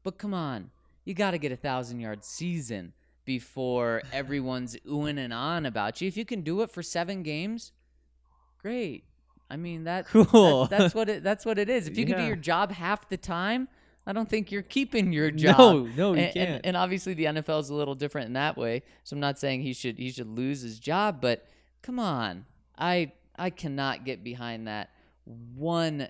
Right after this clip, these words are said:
Speaker 1: bit, especially because he's been in the league for a few years. So no, no, he's not moving ahead of Phil in my book right there.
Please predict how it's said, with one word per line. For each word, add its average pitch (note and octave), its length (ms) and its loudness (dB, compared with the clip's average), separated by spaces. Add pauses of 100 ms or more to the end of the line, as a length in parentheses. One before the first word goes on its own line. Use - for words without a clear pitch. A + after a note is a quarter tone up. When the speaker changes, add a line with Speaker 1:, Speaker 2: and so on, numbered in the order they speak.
(160)
Speaker 1:
bit, A#2+ 240 -6
especially A#3 360 -4
because G3+ 240 -6
he's F#3 100 -8
been G3 140 -6
in G3+ 120 -6
the E3+ 60 -6
league D#3 340 -6
for C#3 160 -8
a A#2 60 -6
few A2+ 220 -10
years. F2+ 380 -12 (360)
So B2 580 0
no, A2 260 -10 (360)
no, F#2+ 180 -12
he's C#3+ 240 -2
not B2+ 180 0
moving A2+ 240 -6
ahead G#2 200 -6
of G2+ 80 -8
Phil F#2 340 -6
in G2 160 -8
my F#2 160 -6
book F2+ 280 -12
right - 260 -8
there. F2 240 -10